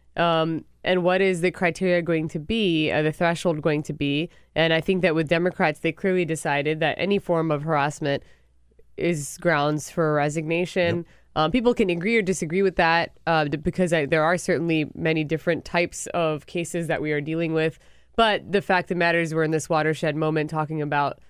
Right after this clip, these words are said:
Speaker 1: sexual harassment, and then Democrats certainly have always been very clear that we believe the women.
Speaker 2: Mm-hmm.
Speaker 1: Um, and so that's actually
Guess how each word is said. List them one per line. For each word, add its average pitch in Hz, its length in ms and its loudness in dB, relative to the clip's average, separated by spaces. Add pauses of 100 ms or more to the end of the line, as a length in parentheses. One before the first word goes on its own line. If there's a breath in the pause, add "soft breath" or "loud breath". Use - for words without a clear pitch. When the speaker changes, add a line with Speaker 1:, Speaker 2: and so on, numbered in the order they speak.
(120)
Speaker 1:
sexual 156 360 -4
harassment, 170 480 0
and 165 80 -4
then 156 180 -2
Democrats 190 680 -2 (120)
certainly 165 380 -2
have 170 160 0
always 160 420 0
been 156 240 0
very 147 180 0
clear 202 380 2
that 151 160 0
we 170 140 0
believe 156 360 -2
the 147 100 -4
women. 160 440 -2 (320 soft breath)
Speaker 2:
Mm-hmm. 90 180 0
Speaker 1:
Um, 160 540 2 (180)
and 202 160 2
so 226 100 4
that's 220 320 2
actually 190 520 0